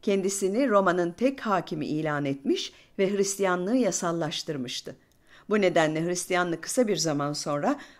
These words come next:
Roma İmparatorluğu'nun resmi dini haline gelmişti. Hristiyanlığın ilk dönemlerindeki, hatta Orta Çağ'daki sanat,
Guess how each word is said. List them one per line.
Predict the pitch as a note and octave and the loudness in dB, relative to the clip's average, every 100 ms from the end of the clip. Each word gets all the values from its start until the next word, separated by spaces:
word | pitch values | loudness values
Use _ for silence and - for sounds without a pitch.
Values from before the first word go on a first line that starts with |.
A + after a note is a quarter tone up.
| - | 2
Roma | A#3+ G#3 | 4 4
İmparatorluğu'nun | E3+ E3 D#3 D#3 E3 D3 D#3+ A#3+ D#4 A#3+ | 2 0 -4 -2 -2 -2 -2 0 2 2
resmi | A#3+ A#3+ C4 F3+ | 0 0 0 0
dini | E3 D3+ | -2 -2
haline | D3+ C#3 B2+ B2 A#2 | -4 -4 -4 -4 -6
gelmişti. | B2 A#2 C#2+ - - - _ _ _ _ _ - - - - | -8 -8 -10 -10 -12 -16 _ _ _ _ _ -20 -20 -12 0
Hristiyanlığın | C#4 C#4+ F#4+ F4+ E4 E4+ | 2 4 4 6 6 4
ilk | C#4+ F4+ | 4 0
dönemlerindeki, | A#3 A3 G3 F3+ F3 D#3+ D3 C#3 B2+ | 2 2 2 2 0 0 -2 -2 -4
hatta | E3 G#3 B3+ F#3 D3+ | -2 -2 4 6 6
Orta | F#3+ D#4 | 0 -2
Çağ'daki | C#4 F3+ C#3 - | 0 0 -2 -8
sanat, | C#3 D#3 C3 G#3+ | -8 -4 -2 -2